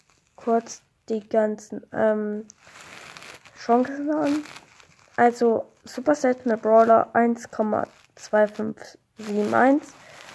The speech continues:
Epischer Brawler null Komma fünf sechs acht sieben. Mythischer Brawler z-, null Komma zwei fünf vier neun.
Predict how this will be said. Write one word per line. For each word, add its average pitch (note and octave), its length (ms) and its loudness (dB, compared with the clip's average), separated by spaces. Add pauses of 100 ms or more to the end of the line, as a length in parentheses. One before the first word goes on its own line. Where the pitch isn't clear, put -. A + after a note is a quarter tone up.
(400)
Epischer A#3+ 440 2
Brawler A3 420 4
null A#3 260 2
Komma G#3 360 -2
fünf G#3+ 460 -6 (320)
sechs G3+ 380 -4
acht - 320 -12
sieben. A#3 600 -4 (3000)
Mythischer A#3+ 520 2
Brawler G#3+ 520 4
z-, - 160 -20 (220)
null B3 320 8
Komma G3+ 460 0
zwei A3 400 4
fünf G#3 420 -8
vier - 260 -6
neun. A3 400 2